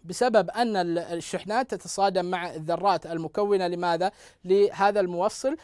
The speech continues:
فتؤدي إلى زيادة الطاقة الح-، الحركية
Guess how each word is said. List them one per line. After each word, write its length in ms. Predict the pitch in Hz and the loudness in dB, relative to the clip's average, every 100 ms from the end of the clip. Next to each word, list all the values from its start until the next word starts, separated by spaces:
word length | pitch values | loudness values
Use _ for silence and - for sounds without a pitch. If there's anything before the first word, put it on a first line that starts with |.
| _ | _
فتؤدي 680 | _ 196 214 226 240 254 240 | _ 0 2 0 -2 -4 -6
إلى 160 | 208 202 | 0 -2
زيادة 400 | 196 233 202 190 | 2 2 2 -2
الطاقة 720 | 185 - 226 226 180 160 156 196 | -8 -4 4 4 4 0 -2 -4
الح-، 260 | 202 - | -6 -4
الحركية 1000 | 180 180 180 170 180 165 - 233 233 233 | -4 -4 -4 -6 -4 -4 -6 0 4 4